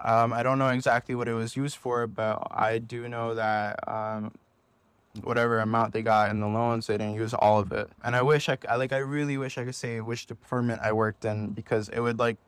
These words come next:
it would make everything, it would make more sense. Because the specific, uh, department I worked in, uh, involved, like, helping the community, like, directly. And there were times where my department was lacking funding for the month. Somehow,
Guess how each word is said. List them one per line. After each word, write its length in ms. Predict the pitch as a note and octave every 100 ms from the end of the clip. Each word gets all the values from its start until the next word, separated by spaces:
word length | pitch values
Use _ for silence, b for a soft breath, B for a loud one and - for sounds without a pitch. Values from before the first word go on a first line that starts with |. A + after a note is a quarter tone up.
| _ _ -
it 60 |
would 180 | B2 B2+
make 260 | B2 C3 -
everything, 560 | A#2 B2 A#2+ A#2+ A2+ A2+ b _ -
it 60 |
would 100 | C#3+
make 180 | D#3+ D#3
more 200 | D3+ C3
sense. 480 | - A#2+ G#2+ - - b b -
Because 260 | C3+ C3+
the 120 | C#3
specific, 460 | C3 D3 D#3+ F#3 F#3
uh, 100 | C#3+ C#3 -
department 420 | A#2+ - C3 C3+
I 80 | B2+
worked 300 | A#2 A#2 -
in, 320 | B2+ A#2+ A#2
uh, 420 | - A#2 A#2+ A2+ A2+
involved, 600 | A2+ A2+ A2+ A2+ - - - -
like, 260 | - G#2+ -
helping 340 | C3 A2+ A#2
the 80 | A2
community, 560 | - A#2 A2+ A2+ A2+ A2+ - -
like, 260 | A2 G2+
directly. 720 | F#2+ G#2+ G#2 G#2 - A#2 A#2
And 140 | A2+ A2+
there 80 | A#2
were 100 | A#2+
times 480 | - A#2 A#2+ A#2+
where 240 | A#2+ A2+ A2
my 140 | A2
department 500 | A#2 - - A#2 A2
was 140 | A2 A2
lacking 340 | G#2 G2+ A2
funding 380 | - G#2+ G#2 G#2
for 120 | A2
the 100 | G#2
month. 340 | G2+ G2+ A#2 _ b b b b
Somehow, 840 | - - C3 C3+ C3+ A2+ F#2 F2+